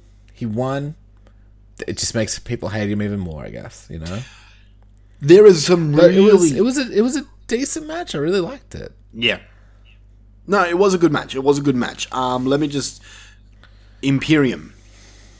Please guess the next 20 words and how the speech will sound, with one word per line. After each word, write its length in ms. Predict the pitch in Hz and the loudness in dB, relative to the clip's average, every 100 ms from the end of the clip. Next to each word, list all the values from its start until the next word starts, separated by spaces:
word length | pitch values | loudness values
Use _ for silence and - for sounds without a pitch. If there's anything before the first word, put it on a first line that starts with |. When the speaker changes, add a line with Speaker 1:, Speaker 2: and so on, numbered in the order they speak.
| - - - - - - 139 | -20 -20 -20 -20 -20 -10 -2
Speaker 2:
Oh 420 | 151 160 170 160 | 0 2 2 2
my 300 | 135 131 131 | 0 0 0
God, 320 | 120 107 104 | -2 -4 -4
Giovanni 560 | 117 135 135 127 127 117 | 0 2 2 0 -2 -4
Vinci 600 | 113 113 - 113 104 - - - - - - | -4 -4 -4 -4 -6 -10 -20 -20 -20 -20 -10
has 380 | 131 131 127 131 - - - | -2 0 -2 -6 -10 -20 -10
come 360 | 131 151 156 | -4 -2 -2
back 400 | 143 139 131 - - _ - - - | -2 -2 -4 -10 -18 _ -20 -14 -4
into 420 | 135 123 139 139 | -4 -2 -2 0
it. 120 | 110 | -2
So 100 | 151 | -2
you 180 | 143 196 | 0 0
don't 160 | 226 113 | -4 -4
know 160 | 113 | -6
Imperium. 560 | 107 95 98 82 - - | -8 -8 -12 -12 -16 -18
Okay, 240 | 101 98 87 | -14 -12 -10
so 180 | 117 113 - - - - | -10 -12 -20 -20 -20 -10
Imperium, 760 | - 185 196 160 151 139 131 123 | -4 -2 -2 -2 0 0 -2 -4
back 300 | 131 160 - | -4 -4 -4
when, 440 | 170 147 131 123 | -6 -4 -6 -10